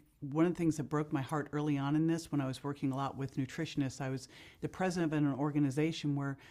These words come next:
literally there were all of these people who'd gone to different nutrition schools,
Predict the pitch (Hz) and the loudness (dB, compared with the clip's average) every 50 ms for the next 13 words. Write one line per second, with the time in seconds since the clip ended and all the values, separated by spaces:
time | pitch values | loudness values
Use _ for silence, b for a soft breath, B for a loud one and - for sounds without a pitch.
0 | B B B - 160 180 208 214 208 185 160 151 147 143 151 147 143 143 139 - | B B B -2 4 4 6 6 4 2 2 0 0 2 0 0 0 -2 -4 -6
1 | - - 165 175 196 233 240 - - 165 151 135 151 147 143 143 143 - - _ | -4 -2 0 2 2 2 0 0 -2 -4 -4 -2 0 0 0 0 -2 -6 -14 _
2 | - _ - 156 165 151 - 139 139 139 151 127 120 - 143 143 139 151 143 - | -20 _ -6 -6 -4 -4 -4 -4 -4 -2 -4 -4 -2 -2 0 2 2 0 0 0
3 | 156 139 165 160 170 170 - 147 147 143 - - 277 285 - 208 170 156 - - | -6 -6 -6 -4 -4 -4 -2 0 -2 -2 -2 -4 -4 -2 0 -2 -2 -2 -4 -4
4 | - 143 139 143 139 - | -4 -2 -2 -2 -4 -6